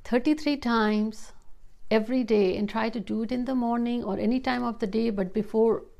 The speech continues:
the night. Bring perfect job. Be ridiculous. Scheme,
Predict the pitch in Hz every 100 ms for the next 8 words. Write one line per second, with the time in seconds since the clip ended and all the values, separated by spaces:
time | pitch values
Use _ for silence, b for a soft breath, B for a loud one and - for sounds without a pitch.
0 | - - 202 208 190 - - b b b
1 | b b b b 196 190 302 339 359 -
2 | - 254 269 - 277 190 156 208 185 -
3 | 214 - - - - 202 247 294 302 214
4 | 220 220 254 202 190 - - - - -
5 | 269 285 294